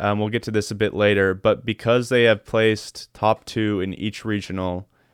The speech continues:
um, how the points are set up this season where they're so top heavy,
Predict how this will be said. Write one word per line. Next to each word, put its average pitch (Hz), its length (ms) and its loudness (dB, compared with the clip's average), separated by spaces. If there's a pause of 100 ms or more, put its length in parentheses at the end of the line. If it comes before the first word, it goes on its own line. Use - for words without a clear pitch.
(220)
um, 92 340 -2
how 107 280 2
the 110 100 0
points 107 540 -6
are 98 140 -2
set 101 220 -2
up 101 200 0
this 95 140 -6
season 92 360 -6
where 92 80 -2
they're 90 140 -2
so 101 320 -2
top 95 360 -2
heavy, 92 440 -6